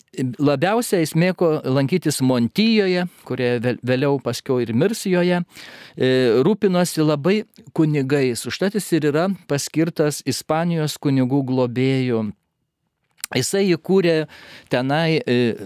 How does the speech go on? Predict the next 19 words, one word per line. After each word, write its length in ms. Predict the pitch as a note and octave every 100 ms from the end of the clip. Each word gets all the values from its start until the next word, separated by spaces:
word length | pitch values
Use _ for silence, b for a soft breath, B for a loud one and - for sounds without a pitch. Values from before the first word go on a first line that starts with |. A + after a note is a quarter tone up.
| F2 -
Šventojo 760 | - - C#3+ F3 F#3+ F3 D3
Pelagijaus 880 | C3+ C#3 D3+ F3 D#3 D3+ C3+ C3+ - A#2 -
kolegiją, 840 | C3 A#2 C3 F3+ E3+ E3+ D#3+ D3+ - B B B B -
e, 340 | B2 C3 C3
kuri 320 | - D3 E3
paskui 880 | D#3+ D3 - - D#3 D3+ B2 B2 C3
virs 380 | A#2+ D#3+ D3 -
net 340 | B2+ C#3+ D3
kunigų 420 | - C3+ C3 C#3+ D#3+
seminarija. 880 | E3 C3 C3+ C#3 D3 D3 C#3 B2+
Taip 220 | C3 C#3
pat 240 | F#3 G#3+ -
įkūrė 720 | B2 - D#3 D3+ C#3 B2+ -
kitą 380 | - F3 G#3 G3+ -
kolegiją, 580 | - E3+ F3 E3 E3 D#3
kuri 240 | D#3 D3 C#3
vadinosi 480 | C3+ D#3+ D3+ C#3
Danguns 560 | A#2+ C3+ C3+ E3+ F3+ - -
Ėmimo 480 | C#3 D3 E3+ C3